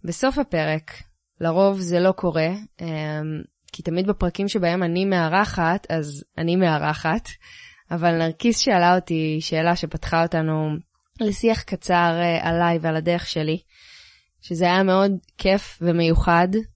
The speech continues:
ואחר, וממש לפני כמה ימים הקלטתי פרק פעם ראשונה שבו אני מתארחת. מי שראיינה אותי בפרק זו הדר, אה, חברה מאוד טובה שלי,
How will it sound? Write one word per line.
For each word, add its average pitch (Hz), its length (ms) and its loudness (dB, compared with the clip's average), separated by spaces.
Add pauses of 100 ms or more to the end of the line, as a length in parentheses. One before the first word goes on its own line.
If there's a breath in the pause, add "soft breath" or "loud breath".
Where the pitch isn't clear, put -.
(120)
ואחר, 165 960 -2 (840 loud breath)
וממש 180 540 2
לפני 196 340 0
כמה 185 260 0
ימים 170 500 2 (340)
הקלטתי 180 800 2 (120)
פרק 196 480 2 (440)
פעם 226 240 2
ראשונה 175 500 -2 (320)
שבו 185 680 2 (180)
אני 202 580 2 (260)
מתארחת. 175 1000 0 (680 loud breath)
מי 175 100 -2
שראיינה 170 680 4
אותי 185 140 0
בפרק 185 400 2
זו 160 140 -2 (640)
הדר, 170 380 2 (520)
אה, 156 360 -4
חברה 160 340 -2
מאוד 170 260 -2
טובה 170 260 -2
שלי, 170 340 0